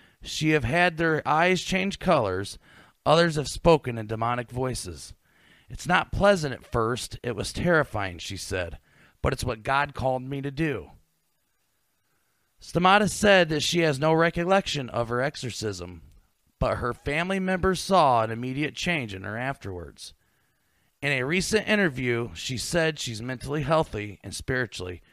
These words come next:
she's better than ever. Stamatis said her greatest loss is not being able to go back to work as a nurse. Her paralysis prevents that, but Lawson believes God will intervene and fully heal her.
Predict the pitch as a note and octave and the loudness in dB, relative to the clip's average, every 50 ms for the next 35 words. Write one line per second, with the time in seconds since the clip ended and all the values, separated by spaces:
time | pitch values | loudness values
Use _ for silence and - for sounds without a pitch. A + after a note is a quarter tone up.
0 | _ _ _ _ - - G2+ F#2 - - A2 A2 G#2+ A2 A2+ A2+ A#2+ A#2+ A#2+ A#2 | _ _ _ _ -14 -12 -12 -12 -8 -4 -4 -2 0 -2 -2 -4 -6 -4 -4 -6
1 | G#2 E2+ D#2 C#2 - _ _ _ _ _ _ _ _ _ _ - - - A#2 B2+ | -6 -6 -10 -16 -16 _ _ _ _ _ _ _ _ _ _ -14 -8 -6 -4 -2
2 | C#3+ D3 D#3+ F3 F#3 D#3+ - - G3 F#3+ F#3 E3 D3+ E3 D3+ B2 B2+ D3 D#3 E3+ | 0 2 2 2 2 0 0 0 2 4 4 4 4 2 0 0 0 2 2 2
3 | F3+ F#3+ F3 - - - F3+ G3 G3 F3 C#3 B2 A2+ - - A#2+ G#2+ G#2 B2 B2+ | 2 0 -2 -2 -6 -2 4 6 6 8 6 6 2 0 -6 -8 -8 -8 -4 -4
4 | C#3 C3+ - B2 D3 D#3+ E3 D#3+ E3 E3 E3 D3+ C#3+ B2 A#2+ A#2+ B2+ D3 D#3 D#3+ | -4 -4 -4 -4 -4 -4 -2 -2 0 0 0 0 -2 -4 -4 -2 0 2 2 2
5 | D3 F3+ F3+ F#3 - - G3 F#3+ F#3+ G#3 G3+ F#3 - - D3+ C#3 D#3+ E3 F3 F#3 | 2 2 0 0 0 0 -2 2 4 4 4 4 2 0 -4 -2 -2 -2 0 0
6 | F#3+ D#3+ A2 D#2 E2 - - - - - _ _ _ _ - - - _ _ - | 0 0 0 -2 -6 -10 -12 -12 -14 -16 _ _ _ _ -20 -20 -20 _ _ -6
7 | - D3+ D3+ - - C#3 E3+ F3 F3+ G3 G3+ F#3+ - G3+ G3 - - F3+ D#3+ C#3 | 0 0 0 2 4 4 4 6 6 6 4 2 0 -4 -6 -4 -4 -6 -4 -4
8 | C3+ A2 F#2+ - - - F2+ E2 D2+ - _ _ _ _ _ _ _ _ _ _ | -4 -6 -6 -10 -12 -10 -10 -10 -10 -12 _ _ _ _ _ _ _ _ _ _
9 | _ - B2 A#2 F#2 B2+ C#3 D#3 F3+ F3 - G3 G3+ G3 E3 D#3+ E3+ F3 F3 E3+ | _ 0 2 2 2 2 4 4 4 4 2 -2 -4 -4 -4 -2 -2 0 0 0
10 | D#3 C3+ A#2 D3+ D3 D#3 E3 E3+ E3 D3 C#3 A#2+ C3+ D3+ D3+ C#3+ C3 C3 D#3+ E3+ | -2 -4 -2 0 2 2 2 2 0 -2 -2 -2 -2 -2 -4 -4 -4 -4 -4 -4
11 | F3+ F3+ F3 D3 A2+ - - C#3+ C#3+ D3+ D#3+ D#3+ D3+ F#3 G3 F#3 E3 G#2+ G2+ E2+ | -4 -4 -4 -6 -8 -4 -4 -2 -2 0 -2 0 0 0 2 2 0 0 -2 -6
12 | D#2+ D#2+ - | -8 -10 -16